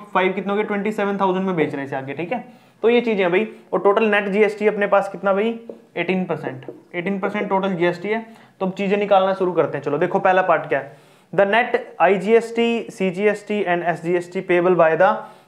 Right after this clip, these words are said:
dealer in Indore। Indore में dealer ने कितना पे किया, ठीक है। तो इसको कितने बेची थी इसने भी? बाईस हजार में, तो बाईस हजार पे निकालेंगे, ट्वेंटी टू थाउजेंड पे हमारा भाई। पहले निकालते हैं आईजीएसटी,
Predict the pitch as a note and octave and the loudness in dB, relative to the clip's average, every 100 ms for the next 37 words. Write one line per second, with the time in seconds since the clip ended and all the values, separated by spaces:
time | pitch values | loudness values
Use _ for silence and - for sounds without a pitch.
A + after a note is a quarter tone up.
0 | - D3 F#3+ G#3 G3 F#3+ D#3+ C#3 C3 F3+ | -10 0 2 4 2 0 -2 -2 -4 -4
1 | F3+ G3 G#3 A3 G3 F#3+ G3 G#3 F#3 F#3 | 0 2 2 0 0 0 0 -2 -4 -4
2 | F3 E3+ D3 D3 C3+ E3+ A#3+ - - - | -4 -4 -8 -8 -8 -6 -6 -8 -14 -12
3 | - F#3+ G3+ G3+ G#3+ G#3+ G#3 A3+ A3 G#3+ | 0 2 2 0 0 2 2 0 -2 0
4 | G#3+ A#3 A3+ D#3 E3+ F#3 A3 G#3+ G#3+ A3 | 0 0 -2 0 2 2 2 2 0 -8
5 | - - - E3+ F3+ F#3+ G#3 G3+ G3 G3+ | -14 -12 -2 4 4 4 4 4 4 2
6 | G3 F3+ F#3+ F#3 F#3 F#3+ F#3+ F3 F3+ F3 | 2 2 2 -2 -2 -2 0 0 0 -4
7 | F3+ E3+ E3+ F3 G#3+ - - _ _ E3 | -2 0 -2 -2 -6 -12 -20 _ _ 0
8 | F#3 G3 F#3 F#3 F#3+ A3 A3+ - - _ | 0 6 6 4 0 -2 -4 -12 -20 _
9 | - E3+ F3 E3+ E3+ - G#3+ | 0 2 2 0 -4 -4 -6